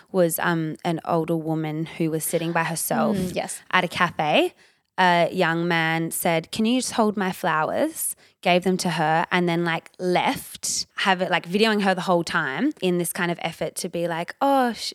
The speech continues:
Speaker 1: she's now got these flowers, which is lovely, and she should be so grateful, and now I'm gonna leave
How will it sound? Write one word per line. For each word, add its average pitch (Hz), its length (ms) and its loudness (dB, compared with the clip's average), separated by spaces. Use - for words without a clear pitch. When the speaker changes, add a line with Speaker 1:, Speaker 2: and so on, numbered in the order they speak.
Speaker 1:
she's 226 300 -2
now 226 200 0
got - 180 -4
these 220 200 -2
flowers, 202 460 2
which 190 160 -4
is 214 120 -4
lovely, 208 560 2
and 196 140 -2
she 208 120 -4
should 208 180 -4
be 214 100 0
so 208 240 -2
grateful, 185 680 0
and 190 140 0
now 190 160 2
I'm 196 180 0
gonna 196 300 0
leave 180 420 2